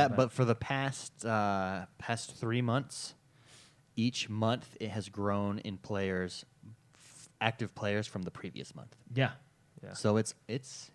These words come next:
Speaker 1: it's
Speaker 2: It's
Speaker 1: trending
Speaker 2: it's
Speaker 1: right
Speaker 2: going
Speaker 1: now.
Speaker 2: out there.
Speaker 1: It
Speaker 2: It's,
Speaker 1: is trending.
Speaker 2: it's, it's a, it's a, it's a, everybody's got it.
Speaker 1: Yeah.
Speaker 2: <laughs> So,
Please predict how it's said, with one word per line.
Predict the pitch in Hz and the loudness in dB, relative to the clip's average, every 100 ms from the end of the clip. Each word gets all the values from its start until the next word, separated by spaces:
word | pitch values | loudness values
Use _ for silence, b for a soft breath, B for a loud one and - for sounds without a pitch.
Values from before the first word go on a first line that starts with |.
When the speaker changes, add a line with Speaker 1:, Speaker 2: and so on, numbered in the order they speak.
| - | 2
Speaker 1:
it's | 147 | 2
Speaker 2:
It's | - | 6
Speaker 1:
trending | 156 135 156 | 8 8 8
Speaker 2:
it's | |
Speaker 1:
right | 110 | 8
Speaker 2:
going | 151 160 | 8 10
Speaker 1:
now. | 165 | 8
Speaker 2:
out | |
there. | - | 6
Speaker 1:
It | 110 | 6
Speaker 2:
It's, | 123 123 | 6 6
Speaker 1:
is | |
trending. | - 147 120 | 8 8 6
Speaker 2:
it's, | 90 B B | -2 B B
it's | - 185 - | 6 8 10
a, | 180 165 - | 12 12 10
it's | 170 - | 6 8
a, | 165 143 - | 10 10 8
it's | - - - | 0 -2 4
a, | 127 117 - - - _ _ - | 6 6 2 -10 -20 _ _ 0
everybody's | 117 156 180 190 | 4 8 10 8
got | 190 240 | 8 8
it. | 180 - 110 | 8 4 4
Speaker 1:
Yeah. | 113 120 | 6 6
Speaker 2:
<laughs> | - - - 147 - 139 | 0 -10 -6 -6 -6 -6
So, | 120 101 101 | -2 -2 -2